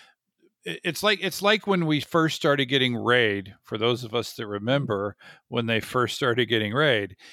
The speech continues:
it made disks so much more reliable.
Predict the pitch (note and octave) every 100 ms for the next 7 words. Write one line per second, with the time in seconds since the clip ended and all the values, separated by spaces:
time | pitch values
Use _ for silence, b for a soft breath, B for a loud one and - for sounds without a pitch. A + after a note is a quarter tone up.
0 | B B C3+ D#3+ D#3 B2+ E3+ - - -
1 | - F3 F3 E3+ D#3+ D3+ - C#3 B2+ B2
2 | A#2 A#2+ A2 _ _ _ _ _ B2+ B2+
3 | C#3+ F#3+ C3+ C3+ F#2+ G#2